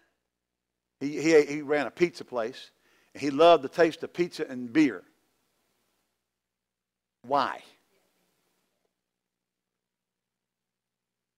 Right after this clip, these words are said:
I like pizza and Coke, but pizza and beer. And people say,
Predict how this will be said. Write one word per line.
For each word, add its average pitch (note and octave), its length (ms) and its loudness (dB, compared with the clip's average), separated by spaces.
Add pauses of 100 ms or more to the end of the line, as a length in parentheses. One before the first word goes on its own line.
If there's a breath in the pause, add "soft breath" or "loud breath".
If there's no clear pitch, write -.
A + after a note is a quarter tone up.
(280)
I - 60 -6
like D3+ 160 0
pizza D#3 280 -2
and G#2 120 -14
Coke, E3+ 340 2
but A2 140 -10
pizza D#3+ 380 -10
and G2 180 -14 (140)
beer. C#3+ 260 -2 (1600)
And A#2 80 -20
people B2+ 140 -14
say, A2 180 -10